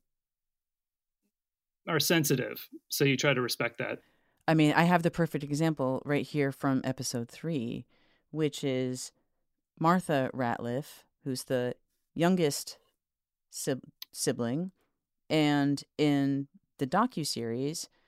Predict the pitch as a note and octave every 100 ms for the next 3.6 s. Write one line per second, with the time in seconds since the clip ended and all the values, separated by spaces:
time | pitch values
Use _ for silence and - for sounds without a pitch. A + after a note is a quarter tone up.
0 | _ _ - D3 C#3 D3 D3 - D#3 D3
1 | B3 G3 D#3+ C#3+ C#3 C3 B2+ A#2+ A#2 C#3+
2 | D#3 - C3+ B2+ C#3 C3+ - C#3+ - D3+
3 | C#3 C#3 - C3 B2 B2